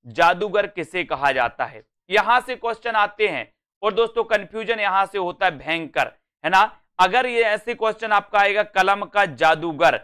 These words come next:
तो आपको याद रख लेना, राम वृक्ष बेनीपुरी, ऐसे याद कर लेना, बोले, "वृक्ष की कलम का जादू, वृक्ष की कलम का जादू, वृक्ष की कलम का जादू।"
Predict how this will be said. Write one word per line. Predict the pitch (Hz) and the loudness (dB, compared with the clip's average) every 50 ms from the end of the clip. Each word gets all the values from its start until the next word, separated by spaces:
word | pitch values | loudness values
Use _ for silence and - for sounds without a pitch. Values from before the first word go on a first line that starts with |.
| _ _ _ _ _ _ | _ _ _ _ _ _
तो | - | 2
आपको | 190 190 190 - - 190 | 4 4 4 2 -2 -2
याद | 180 180 175 185 185 | 2 2 4 4 2
रख | 175 170 - 180 | 0 0 -4 -8
लेना, | 175 170 175 175 185 190 - _ _ _ _ _ 135 | -2 0 2 2 2 2 -2 _ _ _ _ _ -4
राम | 135 135 143 156 170 190 208 220 214 202 - _ _ _ | -2 2 4 4 6 4 4 2 -2 -8 -18 _ _ _
वृक्ष | 139 127 117 151 156 165 165 165 _ - 175 | -20 -8 -2 0 0 0 0 -2 _ -20 -18
बेनीपुरी, | 139 123 143 143 139 139 135 127 _ 143 143 135 123 117 _ _ _ _ _ 135 135 _ _ | -8 -4 -4 -2 -2 -4 -8 -10 _ -10 -10 -8 -8 -10 _ _ _ _ _ -20 -20 _ _
ऐसे | 190 190 202 202 226 | 0 0 0 0 0
याद | 226 214 214 214 | 0 0 0 0
कर | _ 220 208 | _ -2 0
लेना, | 202 220 220 214 | 0 0 -2 0
बोले, | 190 208 202 202 | -4 -2 -4 -4
"वृक्ष | 156 131 123 151 175 196 196 - _ _ - | -6 -4 -2 2 2 2 2 0 _ _ -14
की | 226 180 _ _ 208 208 214 226 233 - _ _ _ _ - | -14 -14 _ _ -4 -4 -4 -4 -6 -10 _ _ _ _ -2
कलम | 180 180 175 175 180 | 2 2 2 0 0
का | 175 _ 180 180 180 | -6 _ 0 0 0
जादू, | 151 151 139 139 127 139 139 123 104 _ _ _ _ _ _ _ _ _ _ | 2 0 -2 0 -2 -6 -10 -10 -12 _ _ _ _ _ _ _ _ _ _
वृक्ष | 117 151 175 190 185 - _ - | 0 2 2 2 0 -4 _ -20
की | - _ 226 233 | -14 _ -8 -8
कलम | 185 - 196 180 180 175 175 | -2 -2 0 2 2 0 -2
का | 151 175 160 156 | -2 -2 0 0
जादू, | 143 143 135 135 131 127 | 2 0 0 0 -2 -6
वृक्ष | 110 151 165 170 - _ _ | -2 -2 -2 -2 -2 _ _
की | _ _ 190 175 | _ _ -12 -8
कलम | _ 180 160 156 151 151 | _ -4 -2 -2 -2 -4
का | 139 - 165 160 190 214 - _ _ _ _ _ | -4 0 2 2 2 0 -4 _ _ _ _ _
जादू।" | 123 110 165 151 151 131 127 120 107 | -4 0 2 2 2 0 -4 -12 -12